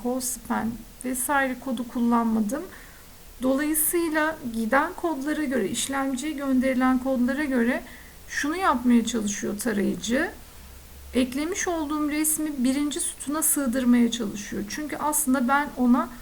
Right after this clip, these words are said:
bunu söylemiş oldum. Buraya bir sütun aç ve sütunun içerisine de resmi koy dedim. O da benim söylediğimi yapıyor tabii ki.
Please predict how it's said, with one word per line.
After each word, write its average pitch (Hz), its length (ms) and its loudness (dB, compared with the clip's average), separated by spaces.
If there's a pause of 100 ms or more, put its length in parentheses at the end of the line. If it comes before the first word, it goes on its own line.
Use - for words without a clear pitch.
(240)
bunu 320 220 2
söylemiş 233 600 4
oldum. 220 360 4
Buraya 302 340 6
bir 226 100 8
sütun - 440 4
aç 330 320 2 (340)
ve 320 100 0
sütunun 359 600 -4
içerisine 277 600 -2
de 359 140 0
resmi 330 420 2
koy 339 340 2
dedim. 254 340 2 (140)
O 311 120 0
da 285 120 0
benim 311 220 -4
söylediğimi 285 680 0
yapıyor 220 440 0 (640)
tabii 208 360 0
ki. 370 220 -6